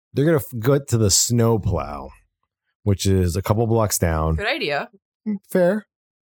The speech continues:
Speaker 1: you know? And then they're gonna drive that to either the mall, which is a shelter, or to the police station to get some help.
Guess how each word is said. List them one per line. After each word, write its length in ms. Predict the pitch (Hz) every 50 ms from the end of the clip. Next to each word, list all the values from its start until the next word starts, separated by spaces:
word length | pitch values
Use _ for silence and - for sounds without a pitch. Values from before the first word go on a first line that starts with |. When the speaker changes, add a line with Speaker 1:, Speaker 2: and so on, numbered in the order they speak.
| _ _ _ -
Speaker 1:
you 120 | - 135
know? 300 | 120 120 123 143 165 175 _ _ _ _ _ _ _ _ _ _ _ -
And 240 | - 127 117 113 117
then 280 | 120 117 117 117 117 113
they're 180 | 110 113 110
gonna 160 | 110 113 107 95
drive 480 | 82 78 95 101 98 95 90 80 73
that 400 | 73 101 95 90 87 82 80 - -
to 120 | - 110
either 240 | 104 95 87 87 87
the 80 | 82
mall, 380 | 90 95 110 123 131 127 127 120
which 240 | 113 107 92 - -
is 160 | 87 82 76
a 60 | 76 76
shelter, 640 | - - 120 117 110 104 - 110 104 101 98 98
or 360 | 90 87 90 92 90 90 90 87
to 80 | - -
the 80 | 92
police 340 | 78 - 80 76 80 80 76
station 320 | - - 78 76 - - 73
to 60 | 78
get 160 | 78 76 -
some 120 | - 78 73
help. 280 | 69 76 73 71 -